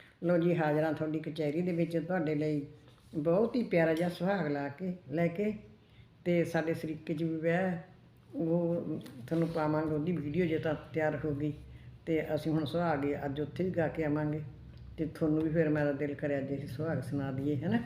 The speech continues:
ਤੇ ਇਹਨੂੰ ਢੋਲਕੀ ਬਾਜਿਆਂ ਨਾਲ ਵੀ ਗਾਇਆ ਜਾ ਸਕਦਾ ਹੈ, ਹੈ ਨਾ। ਤੇ ਆਹ ਮੇਰੀ ਬੇਟੀ ਗਾਉਂਦੀ ਹੈ, ਮੇਰਾ ਆਪਦਾ ਹੀ ਇਹੋ ਕਰਿਆ ਹੋਇਆ ਇਹਦੇ ਵਿੱਚ ਘਾਲਾ ਮਾਲਾ ਜਿਹਾ, ਹੈ ਨਾ।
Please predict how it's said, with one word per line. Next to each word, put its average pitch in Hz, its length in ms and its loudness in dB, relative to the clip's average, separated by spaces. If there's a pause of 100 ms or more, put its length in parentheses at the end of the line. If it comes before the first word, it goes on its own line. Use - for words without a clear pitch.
(1000)
ਤੇ 131 220 0 (360)
ਇਹਨੂੰ 233 760 8 (540)
ਢੋਲਕੀ 240 340 4
ਬਾਜਿਆਂ 208 340 4
ਨਾਲ 202 220 6
ਵੀ 202 400 0 (360)
ਗਾਇਆ 180 260 6
ਜਾ 170 220 4
ਸਕਦਾ 175 360 0
ਹੈ, 175 160 -4 (220)
ਹੈ 202 60 0
ਨਾ। 269 180 6 (920)
ਤੇ 165 440 4 (320)
ਆਹ 170 100 0
ਮੇਰੀ 165 240 4
ਬੇਟੀ 156 480 -4 (200)
ਗਾਉਂਦੀ 165 400 4
ਹੈ, 160 160 0 (500)
ਮੇਰਾ 170 320 4
ਆਪਦਾ 151 280 0
ਹੀ 160 60 4
ਇਹੋ 156 220 0 (180)
ਕਰਿਆ 143 200 -2
ਹੋਇਆ 143 240 0
ਇਹਦੇ 139 120 -2
ਵਿੱਚ 165 260 -2
ਘਾਲਾ 170 180 0
ਮਾਲਾ 160 240 2
ਜਿਹਾ, 143 180 0
ਹੈ 156 100 -2
ਨਾ। 226 120 2